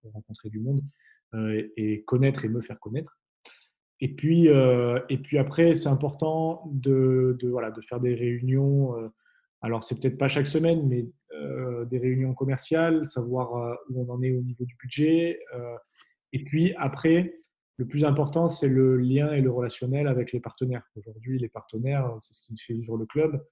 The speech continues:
Et être proche de ces partenaires, euh, pour moi, c'est important. Donc, euh, déjeuner de temps en temps avec tel ou tel partenaire ou aller les voir s'ils sont sur Paris ou autre.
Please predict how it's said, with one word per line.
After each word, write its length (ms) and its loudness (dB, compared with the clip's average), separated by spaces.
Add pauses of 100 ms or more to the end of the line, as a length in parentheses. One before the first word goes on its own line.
(380)
Et 100 -4
être 240 -4
proche 320 0
de 80 -6
ces 180 -8
partenaires, 680 -2
euh, 380 -4
pour 100 -6
moi, 140 -2
c'est 120 -6
important. 460 -6 (340)
Donc, 320 -8
euh, 680 -2
déjeuner 380 2
de 100 0
temps 240 -4
en 100 -2
temps 320 2
avec 340 -4 (100)
tel 140 -2
ou 60 0
tel 200 -6
partenaire 720 -2
ou 280 -4
aller 160 -4
les 120 0
voir 220 -2
s'ils 180 -16
sont 120 -14
sur 200 -20
Paris 360 0
ou 200 2
autre. 380 -4